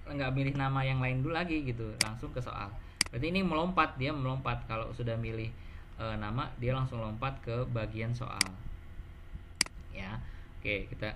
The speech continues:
ke, langsung section tujuh. Section tujuh ini baru na-, ma-, baru mulai soal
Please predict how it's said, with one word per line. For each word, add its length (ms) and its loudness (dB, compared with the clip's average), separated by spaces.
ke, 240 -4
langsung 240 -6
section 320 -6
tujuh. 320 -4
Section 240 -2
tujuh 240 6
ini 80 2
baru 320 2
na-, 240 -4
ma-, 160 -2
baru 240 0
mulai 320 0
soal 640 2